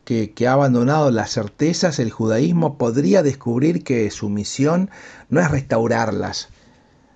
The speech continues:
sino ofrecer algo quizás más valioso, ¿no? La posibilidad de construir sentidos sin dogmatismos, de hacer comunidad sin uniformidad y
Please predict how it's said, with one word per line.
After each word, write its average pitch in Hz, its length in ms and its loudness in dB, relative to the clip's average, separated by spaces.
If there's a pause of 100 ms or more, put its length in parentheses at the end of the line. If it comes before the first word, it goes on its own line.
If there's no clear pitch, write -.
(160)
sino 156 420 0
ofrecer 160 540 0 (220)
algo 165 360 0
quizás 156 400 0
más 143 240 2
valioso, 120 720 0
¿no? 123 240 -4
La 113 180 -2
posibilidad 117 680 0
de 120 260 0
construir 127 600 -2
sentidos 139 640 0
sin 156 300 0
dogmatismos, 104 840 -4 (1000)
de 123 160 0
hacer 151 340 0
comunidad 135 640 2
sin 131 480 0
uniformidad 117 1080 0 (460)
y 107 540 -2